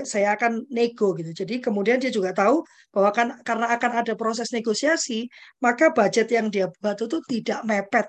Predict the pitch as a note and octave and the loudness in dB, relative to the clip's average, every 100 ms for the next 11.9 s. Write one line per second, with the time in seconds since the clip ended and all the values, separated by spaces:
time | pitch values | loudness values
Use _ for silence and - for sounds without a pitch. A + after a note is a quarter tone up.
0 | - F3 E3+ G#3+ - - - _ _ _ | -4 -4 -2 -2 -4 -18 -20 _ _ _
1 | _ _ _ _ _ _ _ _ A3 G3 | _ _ _ _ _ _ _ _ -2 0
2 | G#3 G3+ G3 F3+ E3+ F#3 E3 E3+ D3+ _ | 2 2 2 0 0 -2 -2 -4 -6 _
3 | _ - F#3 F3+ F#3 G3 F#3+ E3 D#3+ F#3+ | _ -4 -2 0 0 0 -2 -2 -4 -8
4 | - G#3+ A#3+ - _ _ _ _ _ _ | 0 0 0 -8 _ _ _ _ _ _
5 | _ _ _ _ _ _ A3 F#3 F3+ F3+ | _ _ _ _ _ _ -4 -2 0 2
6 | F#3+ A3 G3+ F3 D3+ F3 - _ _ _ | 2 2 2 2 2 -2 -6 _ _ _
7 | _ _ _ - B3 G3+ - - - C#4+ | _ _ _ 4 6 6 2 -12 2 6
8 | D4 D#4 D#4 G4+ E4+ D4+ B3 A3+ G#3 B3+ | 8 6 6 8 8 8 6 6 6 4
9 | D4 C#4+ C#4 C4+ C4+ C#4 C4 - D#4+ E4+ | 4 4 6 6 4 -2 -2 0 2 2
10 | - A3 G#3 A3+ G#3 G3 F#3+ G3 F3+ F#3+ | 0 -2 0 0 2 0 0 -2 -2 -4
11 | G3 C#4 G#4 E4+ C4 A#3 A#3 F#3 F3+ | -2 0 0 2 2 0 -2 -6 -10